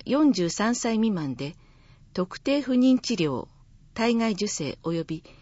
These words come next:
顕微授精や男性不妊治療を受け、県の不妊治療助成金を受給された方に、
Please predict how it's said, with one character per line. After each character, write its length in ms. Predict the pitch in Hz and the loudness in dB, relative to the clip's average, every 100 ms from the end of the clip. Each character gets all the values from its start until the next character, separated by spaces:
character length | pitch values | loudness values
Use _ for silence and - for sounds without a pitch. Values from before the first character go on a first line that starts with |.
| - - | -16 -2
顕 240 | 233 233 | 0 2
微 100 | 214 | 0
授 180 | 202 214 | -2 -6
精 320 | - 113 - - - | -6 -10 -12 -18 -12
や 240 | 170 175 - - - - - | -8 -6 -8 -18 -20 -20 -6
男 280 | 190 247 285 | 2 4 2
性 260 | - 277 | 2 0
不 120 | 254 254 | 2 4
妊 240 | 269 277 | 6 4
治 140 | 285 | 2
療 220 | 262 208 147 | 2 2 2
を 160 | 139 | -4
受 120 | 147 - - | -10 -12 -14
け、 80 | - - - - - - - - | -16 -20 -20 -20 -20 -20 -20 -8
県 300 | - 302 233 | 0 4 4
の 100 | 165 | 2
不 140 | 170 208 | 0 2
妊 260 | 262 269 | 4 4
治 140 | - 254 | 2 2
療 200 | 254 196 | 2 2
助 160 | 220 | 0
成 260 | - 240 233 | 0 2 2
金 340 | - 214 208 | 0 0 2
を 120 | 190 | 0
受 200 | - 196 | 0 -4
給 200 | 190 240 | -2 -2
さ 140 | 240 226 | 0 -2
れ 100 | 220 | -2
た 120 | 214 | -4
方 240 | 202 208 | -4 -4
に、 220 | 160 143 | -2 -4